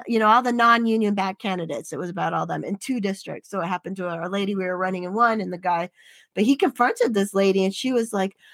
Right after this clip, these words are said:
"I didn't know what they were doing. They just asked for my name and blah, blah, blah." That's what she said.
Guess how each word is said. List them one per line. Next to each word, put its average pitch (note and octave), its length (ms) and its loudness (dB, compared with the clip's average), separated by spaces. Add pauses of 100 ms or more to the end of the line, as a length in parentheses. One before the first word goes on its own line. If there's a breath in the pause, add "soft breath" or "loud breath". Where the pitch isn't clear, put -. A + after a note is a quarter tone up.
(300 loud breath)
"I D4+ 140 6
didn't F4+ 200 4
know D#4+ 120 4
what D#4+ 180 0
they D#4+ 120 4
were D#4 140 4
doing. D4+ 320 2
They B3 140 4
just C#4 200 -2
asked D4+ 300 2
for C4+ 120 -4
my B3 160 0
name D4 580 -2
and A3 160 0
blah, C4 160 4
blah, A#3+ 160 2
blah." B3+ 340 4
That's F#3 240 -4
what F3 220 -6
she - 160 -12
said. A#2 360 -8